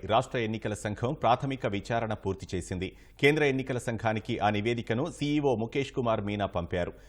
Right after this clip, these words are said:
హింసాత్మక ఘటనలపై ఈసీ ఆదేశాల మేరకు రాష్ట్ర ఎన్నికల సంఘం సిట్‌ను నియమించనుంది. ఈ రాత్రిలోగా అధికారిక ప్రకటన వెలువడే అవకాశం ఉంది.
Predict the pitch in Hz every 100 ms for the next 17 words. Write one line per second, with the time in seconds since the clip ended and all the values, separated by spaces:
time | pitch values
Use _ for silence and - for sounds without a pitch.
0 | - - 156 160 196 185 170 147 117 131
1 | 131 127 123 123 - - - 160 - 165
2 | 123 135 131 135 120 107 107 107 185 95
3 | 120 - 147 123 123 123 113 - 117 120
4 | 95 - 151 - 160 113 104 101 95 92
5 | 90 90 - - - - 131 139 143 151
6 | 147 139 139 123 123 143 139 131 120 -
7 | 123 117 113 110 110 98 113 135 - 98
8 | 85 82